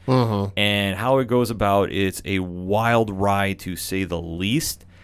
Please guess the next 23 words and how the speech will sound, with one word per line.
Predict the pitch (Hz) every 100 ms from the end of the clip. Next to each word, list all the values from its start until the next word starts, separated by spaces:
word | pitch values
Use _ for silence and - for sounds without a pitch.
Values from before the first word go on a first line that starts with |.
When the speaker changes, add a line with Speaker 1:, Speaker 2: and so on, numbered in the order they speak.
| - -
Speaker 2:
Uh, | 90 85 80 57 -
Karl | 151 139 117
Urban | 120 110 104
as | 98
Bully, | 92 104 101 -
Billy | 80 90 117 110
Butcher | 101 98 101 98 -
is | 95 95 90 -
absolutely | 92 95 - 95 95 85
just | 90 87 - -
mesmerizing | 98 98 90 90 87 85
on | 85
screen. | 82 80 73 - -
Speaker 1:
Okay. | 104 139 131
Speaker 2:
Just | 120 110 -
how | - 131 131 120
his | 107 107 104 95 85 - - -
charisma | - - 95 95 120 113 127 117
carries | 110 104 98 -
through | 117 113
to | -
the | 92
character. | - 104 104 101